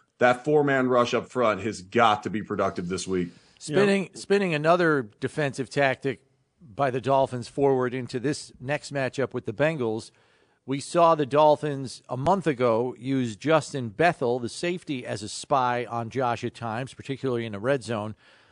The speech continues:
Speaker 2: And then this past week, they use Elijah Campbell, a faster and more athletic safety, and he really kind of forced Josh to hesitate sometimes. I know you even noted it on the broadcast that Josh was hesitant to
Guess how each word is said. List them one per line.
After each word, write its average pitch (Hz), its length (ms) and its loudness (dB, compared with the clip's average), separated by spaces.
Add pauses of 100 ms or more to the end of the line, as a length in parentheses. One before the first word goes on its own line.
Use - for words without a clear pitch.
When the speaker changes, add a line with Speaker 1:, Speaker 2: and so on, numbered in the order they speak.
(300)
Speaker 2:
And 127 180 -4
then 143 160 -2
this 135 180 -4
past 196 380 0
week, 135 240 -2
they 139 80 2
use 139 240 0
Elijah 135 460 4
Campbell, 170 500 -4
a 120 60 -4
faster 160 720 2 (360)
and 135 140 -6
more 151 200 4
athletic 147 560 2
safety, 120 600 -6 (320)
and 123 100 -6
he 143 60 -2
really 185 380 4
kind 151 260 0
of - 80 -4
forced 160 400 -4
Josh 156 400 4
to 131 100 0
hesitate 180 640 0
sometimes. 123 580 -2
I 135 60 -2
know 143 100 -2
you 151 180 2
even 135 200 0
noted 143 260 2
it 131 80 0
on 127 140 0
the 107 60 -4
broadcast 135 760 6 (300)
that 127 140 0
Josh 151 340 6
was 156 140 -2
hesitant 170 480 4
to 170 180 0